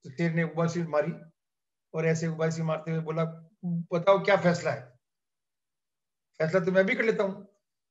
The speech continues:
तो उसने कहा, "देखो, ये मेरा पति है और मेरे चार बच्चे हैं, उस, अ, और उन बच्चों, सात बच्चे हैं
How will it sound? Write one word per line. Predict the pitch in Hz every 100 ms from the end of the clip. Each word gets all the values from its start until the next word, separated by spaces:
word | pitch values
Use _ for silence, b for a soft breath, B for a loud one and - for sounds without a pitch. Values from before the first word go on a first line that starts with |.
| _
तो | -
उसने | 180 180
कहा, | 185
"देखो, | 180 165 190
ये | 185 175
मेरा | 165
पति | 165 160 185 185
है | 190 - _ _ _ _ _ _ _ _ -
और | 160
मेरे | 160 170
चार | 170 - 160 185
बच्चे | 165 - - 208
हैं, | - - - _ _ _ _ _ _ _ _ _ _ -
उस, | 180 160 -
अ, | 170 156 151 160 - - _ _ _ _ _
और | 170 180
उन | 208 202
बच्चों, | 170 170 202
सात | 170 180 240
बच्चे | 226 190 - 165
हैं | 139 - -